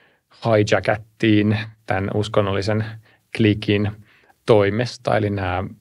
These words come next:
ö, muut ryhmittymät, esimerkiksi vasemmistosiipi sen vallankumousliikkeen sisällä, niin eliminoitiin ja maltillinen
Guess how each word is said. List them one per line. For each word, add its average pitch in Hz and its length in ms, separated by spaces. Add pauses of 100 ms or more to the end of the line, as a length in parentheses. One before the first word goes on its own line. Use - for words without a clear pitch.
(140)
ö, - 340
muut 113 360
ryhmittymät, 101 800 (400)
esimerkiksi 98 560
vasemmistosiipi - 920
sen - 220 (220)
vallankumousliikkeen - 1500
sisällä, - 460
niin - 240 (260)
eliminoitiin 101 800
ja 64 180 (720)
maltillinen 98 800